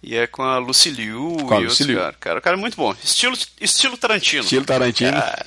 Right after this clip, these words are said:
Speaker 1: a Rebeca foi assistir essa semana, me convidou pra ir, mas eu não podia ir. Eu vou ter que, é outro que vai quebrar meu orçamento esse mês.
Speaker 2: <laughs>
Speaker 1: Esse mês eu tô
Speaker 2: Vai viver no
Speaker 1: totalmente
Speaker 2: cinema, né?
Speaker 1: Esse mês eu tô todo quebrado. Tem que trocar pneu de inverno, tem que, tem que pagar os impostos, o segundo impo-, imposto da, da,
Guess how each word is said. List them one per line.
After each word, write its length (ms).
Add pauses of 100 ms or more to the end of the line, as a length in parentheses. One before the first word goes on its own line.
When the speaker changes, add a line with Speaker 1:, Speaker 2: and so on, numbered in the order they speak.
Speaker 1:
a 40
Rebeca 360
foi 140
assistir 180
essa 160
semana, 320
me 100
convidou 320
pra 160
ir, 40
mas 180
eu 60
não 100
podia 420
ir. 200 (840)
Eu 200
vou 100
ter 160
que, 100
é 80
outro 300
que 60
vai 80
quebrar 280
meu 100
orçamento 380
esse 160
mês. 280 (160)
Speaker 2:
<laughs> 140
Speaker 1:
Esse 240
mês 180
eu 80
tô 120
Speaker 2:
Vai 100
viver 100
no 80
Speaker 1:
totalmente 220
Speaker 2:
cinema, 400
né? 140 (280)
Speaker 1:
Esse 160
mês 80
eu 60
tô 80
todo 160
quebrado. 440
Tem 100
que 60
trocar 280
pneu 280
de 160
inverno, 600 (540)
tem 200
que, 680
tem 140
que 60
pagar 260
os 120
impostos, 420
o 20
segundo 300
impo-, 200
imposto 380
da, 220
da, 320